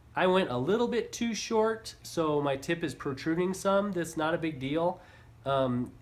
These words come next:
up to your preference. Some, uh, you might want it flush even, you might want it protruding a little bit like this, but that really helps 'cause now you can get right in there to the work and,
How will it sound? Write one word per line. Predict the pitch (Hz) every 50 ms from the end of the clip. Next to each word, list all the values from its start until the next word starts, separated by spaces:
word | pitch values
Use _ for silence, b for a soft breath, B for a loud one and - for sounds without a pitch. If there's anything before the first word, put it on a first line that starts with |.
| - - - -
up | - 147 151 - -
to | - 156
your | 143 135 135 151 156
preference. | 151 - - 156 151 151 151 160 160 156 156 156 - - - -
Some, | - - - - 156 151 151 151 147 135 135 - - - -
uh, | 139 135 131 131 127 127 123 123 120 -
you | 131 135 147
might | 151 143 143 135 131
want | 131 135 139 147 143
it | 135 135 - - - - - -
flush | - - 170 170 165 165 -
even, | 170 180 180 175 170 175 165
you | 147 139
might | 139 147 143
want | 143 143 143 143
it | 135
protruding | - - 139 135 - - 151 151 151 151 147
a | 143
little | 131 139 139 135
bit | 139 139 135
like | 135 131 131 127 127
this, | 139 147 165 165 - - - B B B B B B B B
but | - 139 131 -
that | 147 143 143 143
really | 139 143 139 139 135
helps | 123 139 131 - - -
'cause | - 127 110
now | 131 135 139
you | 147 139 135
can | 147 139 131
get | 123 117 -
right | 117 127 143 151 165 175 165
in | 165 160 151
there | 143 139 131 127 127 123
to | - -
the | 123 123 120
work | 120 139 131 120 113 120 - - B B B B B B B -
and, | - 131 131 127 120 117 117 117 113 -